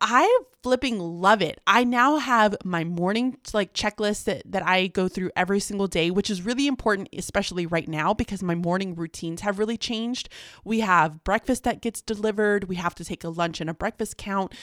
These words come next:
So a lot of these things from the very beginning, in order to create it as a habit, I had to have my Google Keep, um, open so that I can make sure that I was doing things every day. And now it's starting to become a little bit more of a habit for me. But it's phenomenal.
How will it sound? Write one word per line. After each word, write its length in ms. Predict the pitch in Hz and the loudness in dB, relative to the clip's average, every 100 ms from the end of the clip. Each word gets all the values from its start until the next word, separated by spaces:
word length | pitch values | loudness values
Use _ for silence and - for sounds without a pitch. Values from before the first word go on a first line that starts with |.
| - - | -18 -16
So 200 | - 233 - | 0 2 4
a 100 | 220 | 4
lot 240 | 226 240 | 6 6
of 80 | 240 | 6
these 160 | 247 - | -2 -2
things 300 | 226 214 - | -4 -4 -6
from 180 | 196 | -4
the 60 | 185 | -4
very 220 | 180 180 | -2 -4
beginning, 500 | 185 190 269 277 226 | -4 -6 -2 0 0
in 80 | 196 | -2
order 240 | 208 208 | 0 -2
to 160 | 208 - | -4 -10
create 280 | - 202 185 | -6 -4 -4
it 120 | 170 | -4
as 120 | 156 | -6
a 40 | 165 | -4
habit, 400 | 240 240 175 - | 2 2 2 0
I 100 | 190 | -6
had 320 | 175 175 185 | -2 0 0
to 100 | - | -2
have 240 | 190 185 175 | -2 -2 -2
my 100 | 165 | -6
Google 360 | - 175 170 | -8 -6 -6
Keep, 400 | - 175 156 - - - - - | -6 -10 -10 -12 -16 -16 -18 -2
um, 300 | 185 175 170 - | 0 0 -4 2
open 460 | 196 190 233 285 | 2 4 2 2
so 160 | 294 226 | 2 0
that 120 | 208 | 0
I 80 | 196 | -2
can 200 | - 190 | -4 -4
make 160 | 170 - | -6 -4
sure 180 | 196 | -4
that 120 | 180 156 | -2 -2
I 100 | 170 | -2
was 200 | 170 - | -4 -6
doing 300 | 175 165 170 | -6 -4 -4
things 240 | 160 165 - | -8 -10 -10
every 240 | 156 147 | -8 -6
day. 240 | 147 104 - | -4 -6 -4
And 160 | 214 | -2
now 180 | 262 320 | 2 2
it's 120 | 285 | 2
starting 400 | - - 202 185 | -2 0 0 0
to 100 | - | -6
become 320 | 180 - 175 170 | -10 -8 -8 -6
a 40 | |
little 180 | 170 165 | -8 -8
bit 140 | - | -10
more 160 | 160 156 | -10 -8
of 80 | 151 | -8
a 40 | |
habit 420 | 151 147 - - | -4 -4 -4 -10
for 260 | - 175 170 | -10 -6 -6
me. 240 | - - - _ _ _ _ _ - - | -8 -14 -18 _ _ _ _ _ -14 -2
But 280 | 214 226 - - - - | 4 4 2 -10 -20 0
it's 240 | 247 269 - | 0 0 -2
phenomenal. 680 | 330 220 196 233 208 160 | 0 4 4 4 -2 -4